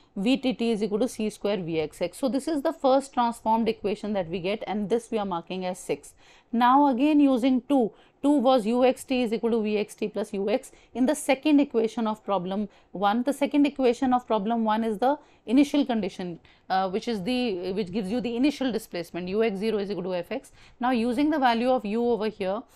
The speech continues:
so you have to put time as zero. So, wherever, uh, t is coming, you have to put it as zero. So, putting t as zero, uh, you have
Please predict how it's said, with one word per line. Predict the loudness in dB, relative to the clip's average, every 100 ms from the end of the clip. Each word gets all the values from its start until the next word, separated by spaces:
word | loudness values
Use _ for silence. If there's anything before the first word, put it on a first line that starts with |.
| -20 _
so | -4 0
you | 2 2
have | 2 0
to | 0
put | -4 -4 0
time | 0 4 4
as | 2 0
zero. | -4 -4 -2 -4 -8 _
So, | _ -2 0
wherever, | 2 2 0 0 0 0
uh, | -2
t | 0 0
is | 0
coming, | -4 -2 0
you | 0
have | -2 -2
to | -4
put | -6 -6
it | -4
as | -4
zero. | -4 -4 -2
So, | -2 0 2 0 _
putting | -6 -2 -2 -2
t | -2 0
as | 0 0
zero, | -2 0 -2 -4 _ _ _
uh, | -4 -2 -2
you | -2 -2
have | 0 0